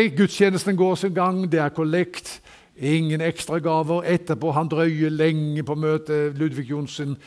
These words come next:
ingen som kommer til. Han visste det var flere som kunne gitt det, men ingen kom, og han, eh, når møtet er slutt, og folk er gått, så går han inn på kontoret sitt, og han henger med hodet, og han, han er lei seg, og, og egentlig kjenner litt på det tungsinnet som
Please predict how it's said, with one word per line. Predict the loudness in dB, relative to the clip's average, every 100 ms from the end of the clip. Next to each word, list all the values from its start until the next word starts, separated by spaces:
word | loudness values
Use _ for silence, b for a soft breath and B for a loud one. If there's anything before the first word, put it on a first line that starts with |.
| B B
ingen | -4 -2 0 -2
som | -4
kommer | -4 -2 -2
til. | -2 -2
Han | -2
visste | -4 -4
det | -6
var | -8
flere | -8 -8 -8
som | -10
kunne | -10 -8 -8
gitt | -8 -12 -14 _ -14
det, | -10
men | -8 -10 B B B B B B
ingen | -6 -6 -6 -8
kom, | -8 -8 -6
og | -6
han, | -4 -4 -4
eh, | -4 -4
når | -4
møtet | -2 -4 -4
er | -8
slutt, | -8 -8 -10
og | -10
folk | -8 -8 -8
er |
gått, | -10 -10 -14 -14
så | -10
går | -8 -8
han | -8
inn | -10
på | -12
kontoret | -16 -14 -12 -12 -14
sitt, | -16 -18 -14
og | -12
han | -12 -16 B B B B
henger | -12 -12 -12 -18
med | -18 -16
hodet, | -14 -14 -14
og | -14 -12
han, | -12 -14 -20 B B
han | -12 -12
er | -12
lei | -14 -14 -14
seg, | -12 -10 -10 -10 -10
og, | -12 -12
og | -14 -12
egentlig | -12 -12 -14 -14 -14 -16 -18 -12
kjenner | -10 -8 -10
litt | -10 -12 -12
på | -12 -10
det | -12 -16 -12
tungsinnet | -8 -6 -8 -10 -12 -12 -12 -12
som | -10 -10